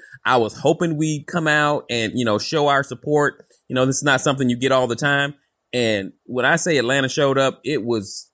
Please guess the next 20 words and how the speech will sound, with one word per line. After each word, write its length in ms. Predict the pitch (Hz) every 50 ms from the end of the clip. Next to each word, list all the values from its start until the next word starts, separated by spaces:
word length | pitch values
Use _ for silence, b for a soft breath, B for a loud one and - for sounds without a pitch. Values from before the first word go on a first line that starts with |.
| _ - _
crowds, 840 | - - - 170 160 160 165 165 160 160 160 156 156 160 147 - -
people 300 | - 180 160 151 117 117
yelling. 420 | 113 113 147 160 160 156 156 151
It 140 | 127 151 156
was, 220 | 151 156 147 - -
it 60 | - 175
was 200 | 175 170 147 165
like 220 | 170 175 170 -
a 100 | 143 127
Super 320 | - - - 233 233 214 151
Bowl 420 | 127 127 120 110 104 95 90 - _ b b b b b
was 160 | 143 143 127
going 300 | 123 139 135 131 127 120
on. 200 | 120 113 110 110
We 120 | 127 170
were 180 | 208 208 175 156
sitting 360 | - - 180 160 147 143 139
at 160 | 135 131 123
a, 160 | 123 123 120 113
um, 540 | 113 113 110 107 104 101 101 95 92 92